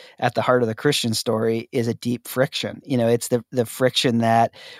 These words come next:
what you need to save you is outside of you. You can't optimize yourself into it. You know, like, the kind of frictionless, smooth kind of dispositions that come out of the shape of Silicon Valley time make the gospel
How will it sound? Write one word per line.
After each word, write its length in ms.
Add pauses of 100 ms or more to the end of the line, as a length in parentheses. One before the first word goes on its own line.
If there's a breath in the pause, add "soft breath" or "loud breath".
what 400
you 180
need 360
to 100
save 480
you 240
is 180
outside 560
of 100
you. 220
You 160
can't 360
optimize 580
yourself 420
into 320
it. 220
You 80
know, 100
like, 240 (300 loud breath)
the 80
kind 180
of 60
frictionless, 720
smooth 840 (320 loud breath)
kind 160
of 100
dispositions 840
that 180
come 260
out 220
of 160
the 80
shape 460
of 260
Silicon 480
Valley 320
time 600 (240 loud breath)
make 240
the 100 (140)
gospel 720